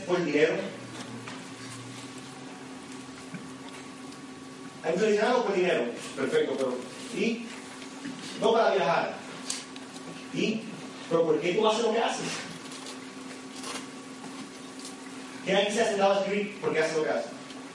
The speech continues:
Pocos. La idea es que si yo puedo en un futuro, la mayoría de la mano. ¿Ok?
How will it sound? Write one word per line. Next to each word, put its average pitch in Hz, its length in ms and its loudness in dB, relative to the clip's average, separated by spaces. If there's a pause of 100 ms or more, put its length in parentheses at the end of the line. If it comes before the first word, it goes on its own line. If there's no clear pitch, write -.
(1700)
Pocos. - 440 0 (420)
La 147 100 4
idea 156 300 6
es - 20 0
que 190 340 0
si 160 220 -2
yo 165 160 6
puedo 180 340 4
en 175 60 2
un 175 60 -2
futuro, 175 300 4
la 165 140 4
mayoría 147 280 6
de 151 180 4
la 147 140 4
mano. 139 180 2 (720)
¿Ok? 139 80 0